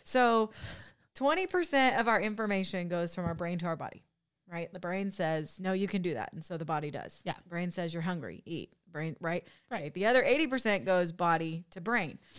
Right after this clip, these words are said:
Speaker 1: So when you're overstimulated or overwhelmed or whatever, and your husband goes, "It's fine, just chill. Don't worry about it."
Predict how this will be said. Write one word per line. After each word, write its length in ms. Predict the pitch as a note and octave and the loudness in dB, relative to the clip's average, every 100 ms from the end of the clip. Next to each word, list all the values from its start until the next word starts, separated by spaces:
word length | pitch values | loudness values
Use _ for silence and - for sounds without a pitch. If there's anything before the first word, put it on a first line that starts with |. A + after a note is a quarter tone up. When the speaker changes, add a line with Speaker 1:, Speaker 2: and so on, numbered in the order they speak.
| - - | -18 -6
Speaker 1:
So 400 | - C4+ G#3+ G3 | 6 8 8 6
when 240 | G3 G3 | 4 0
you're 260 | A3+ C#4+ C#4 | 4 4 6
overstimulated 880 | B3 A#3 - G#3+ F#3+ F3+ E3 D#3+ D#3+ | 2 2 -2 -2 0 0 0 0 0
or 100 | C#3+ | 0
overwhelmed 460 | F3+ F3+ E3+ E3 | 0 0 0 -2
or 60 | D#3+ | -4
whatever, 420 | D#3+ D#3+ C#3+ B2 - _ - | -2 -2 -4 -8 -12 _ -4
and 140 | F#3 | 0
your 80 | G3 | 2
husband 440 | G#3+ G3+ F3+ F3+ | 4 2 2 0
goes, 360 | E3+ D#3 D3 - - _ _ - | 2 0 0 -6 -14 _ _ 2
"It's 260 | B3+ B3+ | 2 2
fine, 420 | - A#3 A#3 G3 E3+ | 0 0 2 0 0
just 280 | G3 - | -4 -4
chill. 260 | - G3+ - _ _ _ _ _ _ _ _ _ _ _ _ _ _ _ _ | -2 -2 -2 _ _ _ _ _ _ _ _ _ _ _ _ _ _ _ _
Don't 180 | F#3 A3+ | 2 4
worry 220 | A3+ A3+ A3 | 6 6 6
about 240 | E3 A2 | 6 4
it." 120 | C#2+ | 2